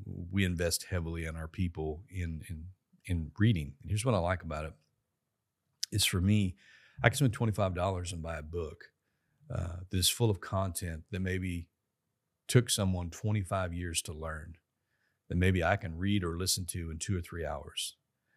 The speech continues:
Now, you wanna talk about a cheat code for life. You know, do you, would you rather spend twenty-five years,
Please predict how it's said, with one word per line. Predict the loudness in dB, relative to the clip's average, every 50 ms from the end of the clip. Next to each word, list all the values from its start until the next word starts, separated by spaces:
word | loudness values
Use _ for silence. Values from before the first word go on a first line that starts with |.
| _ _ 0
Now, | 4 6
you | 8
wanna | 8 6 6
talk | 4 2 2 2
about | 0 -2 -2
a | -2
cheat | -2 0 0 0 -2 0
code | 0 0 0 0 -2
for | -4 -6 -4
life. | -2 -2 -2 -4 -6 -12 -18 -20 _ _ _ _ _ _ _ _ _ _ _ _ _ _ _ _ 4
You | 4 4
know, | 4 4 0
do | -2 -2 2
you, | 4 6 6 4 2 -2 _ -6
would | -2 -2 0 2
you | 2 4 6
rather | 8 8 8 6 4
spend | 0 0 0 2 2 2 2 0 -2 -4
twenty-five | -2 0 2 2 2 2 2 2 2 2 0 0
years, | 0 2 4 4 4 2 0 -4 -6